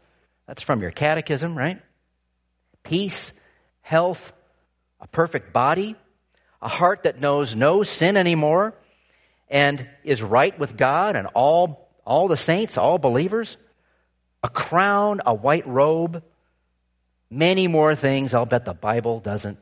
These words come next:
mention. God calls each and every one of us as children of light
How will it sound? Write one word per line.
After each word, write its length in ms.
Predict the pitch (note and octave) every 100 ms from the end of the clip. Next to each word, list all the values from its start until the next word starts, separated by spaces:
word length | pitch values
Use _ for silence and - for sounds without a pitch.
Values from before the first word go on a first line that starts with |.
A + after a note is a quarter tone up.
| _
mention. 400 | E2+ E2 D#2 - _ _ _ _ _ _ _ _ _ _ _ _ _ _ _ _ _ _ _ _ _ _ _ _
God 340 | B2 C#3+ C#3
calls 420 | - C3 A#2+ A#2 -
each 320 | C3+ D#3 - -
and 140 | A2+
every 300 | - C#3+ C3+
one 240 | A#2 A#2+ A2
of 100 | G2+
us 240 | F#2+ - - - - _
as 260 | - B2+ A#2+
children 420 | - F#3+ G#3 F3+
of 140 | F3+ C#3+
light 420 | F3 A3+ -